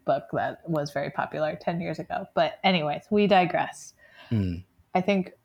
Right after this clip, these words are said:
Speaker 1: you and I are both very excited about
Speaker 2: Yes.
Speaker 1: tonight's to-, topic, or at least especially me. We did
Speaker 2: You are.
Speaker 1: get, <laughs> yeah, especially me.
Speaker 2: <laughs>
Speaker 1: We got, we got a, uh,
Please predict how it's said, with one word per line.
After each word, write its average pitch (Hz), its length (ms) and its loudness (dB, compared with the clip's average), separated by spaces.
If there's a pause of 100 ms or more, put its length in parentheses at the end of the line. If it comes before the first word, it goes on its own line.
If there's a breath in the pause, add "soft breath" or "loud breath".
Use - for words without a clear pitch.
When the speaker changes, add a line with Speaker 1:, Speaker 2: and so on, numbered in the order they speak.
(140)
Speaker 1:
you 190 180 6
and 185 100 4
I 175 100 8
are 170 100 6
both 165 200 4
very 156 200 4
excited 147 460 2
about 151 280 4
Speaker 2:
Yes. 147 380 6
Speaker 1:
tonight's 143 260 2
to-, - 60 -12
topic, 139 460 0
or 160 140 4
at 170 120 2
least 185 340 2 (100)
especially 151 960 2 (300)
me. 156 440 2
We 170 200 6
did 175 220 6
Speaker 2:
You 185 40 4
are. 180 40 4
Speaker 1:
get, 190 420 2 (120)
<laughs> 180 200 2
yeah, - 180 4 (180)
especially - 760 -2
me. - 260 -10 (560)
Speaker 2:
<laughs> 123 140 -2 (260 loud breath)
Speaker 1:
We 202 180 4
got, 185 500 0 (500 loud breath)
we 196 140 4
got 180 360 4
a, 175 480 4 (220)
uh, 151 380 4